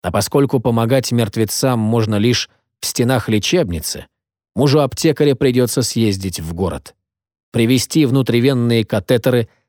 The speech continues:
трубки для капельниц, нити, иглы, шприцы — марлевые и эластичные бинты, антибиотики,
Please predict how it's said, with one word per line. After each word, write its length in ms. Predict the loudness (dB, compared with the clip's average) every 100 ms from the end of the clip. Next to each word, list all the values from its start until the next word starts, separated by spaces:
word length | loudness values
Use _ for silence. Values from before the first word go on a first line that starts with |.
| _
трубки 380 | 0 2 2 0
для 200 | 0 0
капельниц, 720 | 0 0 0 0 0 -4 -4
нити, 580 | -2 0 0 0 -2 -2 _ _
иглы, 480 | 0 2 2 2 0
шприцы — 720 | -6 -8 0 0 0 0 -2 -2 _ _ _ -4
марлевые 580 | 0 2 2 2 2 2
и 200 | 2 0
эластичные 640 | 2 0 0 -4 -2 -2 0
бинты, 520 | -2 -2 0 0 -2 _ _ -4
антибиотики, 880 | -2 0 2 2 2 0 -2 -2